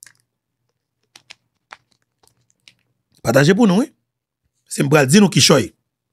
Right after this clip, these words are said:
Fò nou konnen efektivman. Lè Gari Pye Pòl Chal di nou ke yo t ap asasine Gari, kounye a nèg yo t ap asasine l. Vre fantom senksennèf la tounen misye.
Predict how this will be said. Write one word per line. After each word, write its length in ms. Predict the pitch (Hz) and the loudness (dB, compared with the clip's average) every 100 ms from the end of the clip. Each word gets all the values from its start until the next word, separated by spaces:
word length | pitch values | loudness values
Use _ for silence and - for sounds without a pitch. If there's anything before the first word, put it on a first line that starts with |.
| _ _ _ _ _ _ _ _ _ _ - | _ _ _ _ _ _ _ _ _ _ -8
Fò 140 | - | -2
nou 120 | 131 | 0
konnen 220 | 131 151 147 | 2 2 2
efektivman. 540 | 180 165 160 151 190 - _ _ | 0 -4 -4 0 -2 -2 _ _
Lè 200 | 117 147 180 | 0 2 2
Gari 220 | 180 160 | 0 0
Pye 100 | 151 | 0
Pòl 120 | 143 | 0
Chal 160 | 135 131 | 2 0
di 120 | 127 | 2
nou 100 | 139 120 | 2 2
ke 180 | 135 120 _ _ _ _ _ - | 0 0 _ _ _ _ _ -4
yo 120 | 131 | -2
t 80 | 135 | 0
ap 120 | 131 - - | -2 -4 -8
asasine 400 | 139 147 143 135 | -4 -4 -4 -2
Gari, 200 | 127 123 | 0 0
kounye 300 | 151 127 147 | 0 2 2
a 40 | 170 | 2
nèg 140 | 190 | -2
yo 60 | 170 | -2
t 60 | |
ap 60 | 151 | -2
asasine 280 | 143 165 156 | -2 0 0
l. 60 | 147 | 2
Vre 100 | 156 - _ _ _ _ _ _ _ _ _ _ _ _ _ _ _ | 0 -4 _ _ _ _ _ _ _ _ _ _ _ _ _ _ _
fantom 320 | - 208 220 151 | -4 -2 -2 -2
senksennèf 300 | - 180 160 | -2 0 0
la 80 | 160 | 0
tounen 260 | 185 180 | 0 0
misye. 180 | 170 190 | 0 0